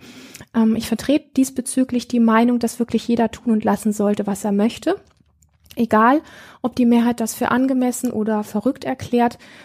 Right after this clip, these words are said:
weil letztlich, letztlich entscheidest tatsächlich du, was du mit dir und was du mit deinem Körper tust. Das steht für mich außer Frage. Ähm, aber ich teile hier, ähm,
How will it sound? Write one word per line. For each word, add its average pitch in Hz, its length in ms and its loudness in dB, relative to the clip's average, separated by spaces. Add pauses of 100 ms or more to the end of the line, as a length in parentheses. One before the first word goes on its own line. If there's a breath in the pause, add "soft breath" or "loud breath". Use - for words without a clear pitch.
(140 loud breath)
weil 233 240 4
letztlich, 262 680 2
letztlich 254 440 -2
entscheidest 240 520 -2
tatsächlich 233 680 -4 (380 soft breath)
du, 277 360 2
was 226 220 -2
du 247 120 0
mit 233 260 2
dir 247 280 4
und 220 140 0
was 214 160 -6
du - 80 -4
mit 208 180 0
deinem 214 220 0
Körper 220 380 -4
tust. - 320 -4
Das 202 140 -8
steht 233 260 -4
für 240 120 -4
mich 240 200 0
außer 240 240 -2
Frage. 240 500 0 (520 loud breath)
Ähm, 220 280 0 (100)
aber 240 200 -2
ich - 240 -14 (100)
teile 262 320 4
hier, 269 500 2
ähm, - 140 -12